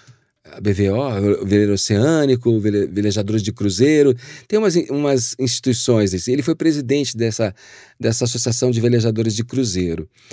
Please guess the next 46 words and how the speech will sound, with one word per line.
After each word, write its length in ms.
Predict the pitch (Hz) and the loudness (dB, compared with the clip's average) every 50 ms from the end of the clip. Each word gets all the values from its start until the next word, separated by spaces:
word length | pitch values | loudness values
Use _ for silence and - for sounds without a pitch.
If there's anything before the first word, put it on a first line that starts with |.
| - - - - - - - | -20 -20 -20 -20 -16 -6 -2
E, 640 | 147 156 160 160 160 160 156 156 151 151 - - | 0 2 2 4 4 4 6 6 6 6 4 2
e 240 | - 160 165 165 165 | -2 0 4 6 6
uma 180 | 170 175 180 160 | 6 6 2 0
vez 220 | 143 175 185 170 | 2 2 2 2
eu 80 | 170 156 | 2 -2
fui 160 | - - 156 | 0 0 0
dar 220 | 127 117 123 120 120 | 2 4 2 4 4
uma 400 | 117 113 110 107 104 107 104 98 | 2 2 0 0 -2 -2 -4 -4
palestra 720 | - 107 101 101 117 127 131 127 120 120 - 104 95 92 | -4 -4 -2 0 2 2 2 0 -2 -4 -4 -4 -2 -2
e, 360 | 92 101 101 101 98 92 - _ _ _ _ _ - _ _ | -2 -2 -2 -2 -2 -4 -6 _ _ _ _ _ -20 _ _
pra 140 | - 92 107 | -8 -6 -4
uma 160 | 107 107 101 | -2 -2 -4
gravação 540 | 101 101 104 104 104 104 104 - - 117 113 | -4 -4 -4 -4 -4 -4 -6 -4 -2 -2 -2
de 120 | 110 98 107 | 0 0 0
um 80 | 107 | 0
documentário, 1000 | 98 107 101 - 104 104 101 95 - 120 120 120 117 110 107 101 95 90 87 - _ _ _ _ _ | 0 -2 -2 -2 -2 -2 -2 -2 -2 -2 -2 0 0 0 0 0 0 -2 -4 -8 _ _ _ _ _
que 80 | - - | -6 -4
era 120 | 107 110 | -2 0
uma 160 | 110 107 107 | 0 -2 -2
série 480 | - - - 139 139 123 107 101 98 92 | -2 0 2 4 4 4 2 0 -2 -4
que 120 | - - | -2 -4
eles 160 | 104 98 101 | -4 -2 -2
estavam 280 | - - 110 110 113 104 | -4 -4 -4 -2 -2 -2
fazendo 400 | - 107 98 107 107 104 98 95 | -2 -2 -2 0 0 -2 -2 -4
pra 160 | - 107 101 | -4 -6 -6
T 120 | 95 107 98 | -4 -4 -2
V 140 | 101 104 | -2 -2
Cultura, 680 | 98 - 107 101 - - 135 135 127 107 98 95 87 - _ _ - - - - - - _ _ | -2 -2 -6 -6 -4 -2 0 2 2 2 2 0 -4 -8 _ _ -20 -20 -20 -20 -20 -20 _ _
de 100 | - 262 | -6 -4
personalidades 800 | - 285 240 - 226 220 202 190 180 151 151 170 175 170 156 - | -2 0 -2 0 2 4 6 6 6 6 4 4 4 2 0 -4
que 100 | - 190 | -10 -6
contariam 640 | - 196 175 147 - 147 135 131 143 151 147 139 | -2 0 0 2 2 2 4 4 4 4 4 2
ali 400 | 127 117 117 120 131 143 143 135 | 2 2 2 2 4 4 4 4
a 60 | 120 113 | 4 2
sua 160 | - 123 117 | 0 -2 -2
trajetória 480 | 120 123 120 117 107 - 123 120 117 | 0 2 2 2 2 2 0 0 0
profissional 760 | 107 120 120 120 - - 127 117 110 110 117 131 127 120 113 | 0 0 -2 -2 -2 -4 -2 -2 -2 -2 -2 -2 -2 -2 -4
e 40 | 104 | -4
tal, 200 | - 110 110 113 | -4 -2 0 2
e 40 | 127 | 2
eu 60 | 127 | 0
fui 140 | 120 147 143 | 0 -2 -4
contar 320 | - 156 151 123 139 151 | -4 -4 -4 -4 -4 -4
a 40 | 160 | -2
minha, 360 | 151 127 131 139 139 120 98 95 | -2 -2 -2 0 0 -2 -2 -2
né? 220 | 98 104 110 117 | -2 -4 -4 -6